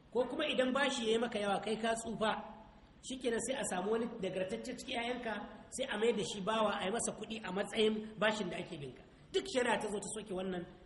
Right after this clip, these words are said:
ta ce, "A'a, ba ka zama bawa sai idan an kamo ka wurin ingantaccen yaƙi wanda dokar musulunci ta sa masa hannu."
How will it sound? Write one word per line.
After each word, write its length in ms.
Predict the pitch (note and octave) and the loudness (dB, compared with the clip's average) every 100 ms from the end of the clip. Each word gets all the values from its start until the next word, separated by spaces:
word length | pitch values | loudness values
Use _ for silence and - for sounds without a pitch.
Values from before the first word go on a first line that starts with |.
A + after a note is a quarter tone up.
| - - | -20 -10
ta 80 | F#3+ | -8
ce, 160 | F#3+ E3+ | -4 -2
"A'a, 360 | D#3 E3 C#3 A#2 - - - - - - - - C#3 | 0 0 -2 -6 -10 -18 -20 -20 -20 -20 -20 -14 -2
ba 200 | G3+ G3 | 0 2
ka 100 | - E3 | 0 -2
zama 320 | F#3+ G3+ G3 | 0 2 2
bawa 640 | G3 A3 A3 G#3 G3+ G3+ - - - - - - - - | 2 2 2 2 2 0 -6 -16 -20 -20 -20 -20 -20 -8
sai 240 | - G#3+ | -6 -4
idan 300 | G3+ F3 F#3+ | -2 0 0
an 140 | F#3+ F#3+ | -2 -2
kamo 340 | G3 A3 A3 A3+ | -2 0 2 0
ka 80 | - | 0
wurin 260 | F#3 F#3 F#3+ - | 0 2 0 0
ingantaccen 720 | G3 D3+ E3 - G3+ - G#3+ | -2 0 -2 -2 -8 -6 -2
yaƙi 300 | A3 G#3+ F#3+ | -2 -2 -2
wanda 200 | G3 F#3 | -2 -2
dokar 280 | D#3+ D#3+ F#3 | -6 -6 -4
musulunci 580 | F#3+ F#3+ G3 F#3+ E3+ E3 - - | -4 -4 -4 -4 -6 -8 -14 -4
ta 120 | E3 | -2
sa 160 | D#3 C3 | -2 -6
masa 180 | B2+ - | -8 -12
hannu." 240 | - | -16